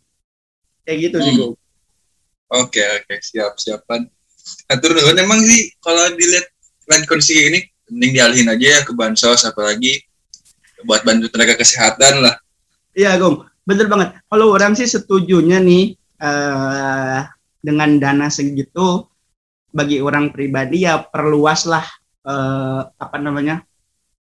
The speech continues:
Speaker 1: fasilitas isoman untuk rakyat gitu. Soalnya ya misalnya kita lihat ya fasilitas D P R itu udah ada rumah jabatan, terus ada Wisma Kopo, di Wisma Kopo D P R itu bisa dijadikan fasilitas isolasi mandiri.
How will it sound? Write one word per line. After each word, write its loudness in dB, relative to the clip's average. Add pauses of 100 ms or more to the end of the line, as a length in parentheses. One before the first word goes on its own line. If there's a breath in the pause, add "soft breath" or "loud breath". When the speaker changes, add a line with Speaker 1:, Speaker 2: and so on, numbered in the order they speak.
(1500 loud breath)
Speaker 1:
fasilitas 0
isoman 0 (180)
untuk 0
rakyat -4
gitu. -14 (640)
Soalnya -2
ya 2
misalnya -2
kita -10
lihat -4
ya -4 (240)
fasilitas -4
D -4
P -20
R -4
itu -10
udah -4 (320)
ada -8
rumah -4
jabatan, -2
terus -4
ada -4
Wisma 0
Kopo, -2 (160)
di -2
Wisma 0
Kopo -6
D -2
P -8
R -2
itu -6
bisa 0
dijadikan -4
fasilitas -12
isolasi -8
mandiri. -4